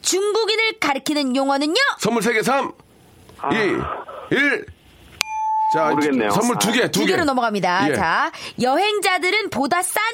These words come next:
Speaker 1: 물건, 싼 가격에 머물 곳을 찾곤 하죠.
Speaker 2: 선물 두 개. 삼, 이, 일.
Speaker 1: 그냥 붙이면 되는데.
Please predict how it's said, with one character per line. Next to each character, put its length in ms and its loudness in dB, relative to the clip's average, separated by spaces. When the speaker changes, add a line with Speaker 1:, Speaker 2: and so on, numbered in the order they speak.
Speaker 1:
물건, 400 0
싼 260 -2
가격에 480 0
머물 460 0
곳을 340 0
찾곤 400 0
하죠. 220 0
Speaker 2:
선물 200 -2
두 80 0
개. 80 0
삼, 240 2
이, 260 0
일. 320 2
Speaker 1:
그냥 220 -2
붙이면 400 -2
되는데. 460 -2